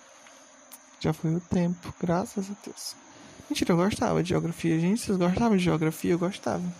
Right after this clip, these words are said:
Mas aí depois eu go-, deixei de gostar um pouquinho, assim, né? Porque, enf-, ah, eu tô, tô viajando aqui.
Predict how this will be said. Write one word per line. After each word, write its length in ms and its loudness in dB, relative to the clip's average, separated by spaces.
Mas 140 2
aí 80 4
depois 260 2
eu 60 4
go-, 140 2
deixei 340 -2
de 100 -2
gostar 360 -4
um 100 0
pouquinho, 480 -4
assim, 340 -8
né? 280 -4
Porque, 580 2
enf-, 340 0
ah, 180 2
eu 80 4
tô, 220 2
tô 120 2
viajando 480 0
aqui. 220 -4